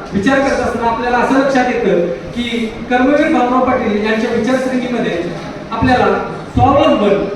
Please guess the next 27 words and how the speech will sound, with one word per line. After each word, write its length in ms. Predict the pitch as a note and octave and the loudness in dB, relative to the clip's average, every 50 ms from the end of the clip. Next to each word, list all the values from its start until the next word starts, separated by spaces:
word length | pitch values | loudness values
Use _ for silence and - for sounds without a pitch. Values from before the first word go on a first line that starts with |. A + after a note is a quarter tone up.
| - - - - - - - G3+ | -8 -10 -12 -14 -14 -8 -4 -2
याला 180 | A3 A3+ A3+ A#3+ A3+ A3+ | 0 0 0 0 2 2
खूप 180 | B3+ C#4+ D4 C#4+ | 2 2 4 2
महत्त्व 320 | C#4 C4+ C4 B3 A#3 A#3 | 2 2 2 0 0 0
दिलेलं 320 | A#3 G#3+ G3 F#3+ F#3+ F#3+ F#3+ | 0 2 4 4 4 4 2
दिसून 200 | - E3+ D#3+ D3+ | 0 -2 -4 -4
येतं. 200 | C#3+ C#3+ C3+ C3 A#2+ A2+ - - - - - - - - - - - - - - - - - - - - - - - - - - F#3 | -4 -6 -6 -6 -8 -10 -12 -14 -16 -16 -16 -16 -16 -18 -18 -16 -16 -16 -16 -16 -16 -16 -18 -18 -18 -18 -18 -16 -16 -16 -10 -6 -2
आपल्या 300 | F#3 - - A3 G#3+ G3 | 0 2 2 4 4 4
दोन 280 | G3+ G#3+ G#3+ G#3+ A3 | 4 4 4 4 4
हजार 200 | G#3+ - A3+ A3+ | 4 2 2 0
पंचवीस 460 | A3+ A3 A3 G#3+ A3+ A#3 B3+ B3 - - | 0 0 0 0 0 0 0 0 0 -2
पर्यंतच्या 380 | A#3+ A3 A#3 A3+ A3+ - G3 G3 - - - - - - - - F3 | -2 0 0 2 2 2 2 0 0 -2 -4 -6 -8 -10 -12 -6 -2
नवीन 220 | F#3+ G#3+ B3 B3+ | 0 2 2 2
शैक्षणिक 400 | - B3 - - - - A3 A3 G#3+ | 2 0 -2 -2 -4 -4 -2 -2 0
धोरणाचे 380 | G#3 G#3 G#3 A3 G#3+ G#3+ G#3+ | 0 2 2 2 0 2 2
उद्दिष्ट 400 | G#3 G3 G3 G3+ - - - A#3+ G#3+ | 2 2 2 2 2 0 0 2 2
हेच 260 | - F3+ F3 F3+ E3 | 4 4 2 2 0
आहे 140 | D3 C3 - - - - - - - - - - - - - - - - - - - - - - | 0 -2 -2 -4 -6 -10 -10 -12 -14 -14 -16 -16 -16 -16 -14 -16 -16 -16 -16 -16 -16 -14 -8 -4
की 80 | G3 | -4
पन्नास 480 | G3 G3+ A3 G#3+ A3+ B3+ C4 B3+ - - | -2 0 0 2 2 2 2 0 0 -2
टक्के 220 | - - B3 A#3 | -4 -4 -4 -2
पर्यंत 480 | A3+ - G#3+ A3 - A3 A3 G#3+ G#3 G3+ | 0 2 2 2 2 0 2 2 4 4
विद्यार्थी 560 | G3+ - G#3 A#3 A#3 A#3+ A3+ G#3 G3 F#3+ - F#3 F3+ - - - - | 4 4 2 2 2 2 2 0 -2 -4 -6 -6 -10 -10 -10 -6 -2
हा 380 | A#3 B3 A3+ G3+ A3 - - - - - - - - - - - G3 | 0 0 2 2 0 0 -4 -6 -8 -10 -12 -14 -16 -16 -12 -2 2
व्यावसायिकदृष्ट्या 720 | G3 G#3+ - - C4+ C4+ - C4+ B3+ - - - B3+ - | 4 4 4 4 4 4 2 2 0 0 0 0 0 0
सक्षम 340 | B3 - - A3 A3 G#3+ G#3 | 0 0 0 -2 0 0 0
असला 240 | G3 - - - | 0 0 0 -2
पाहिजे. 340 | - - - - - - - | -2 -2 -2 -4 -4 -6 -8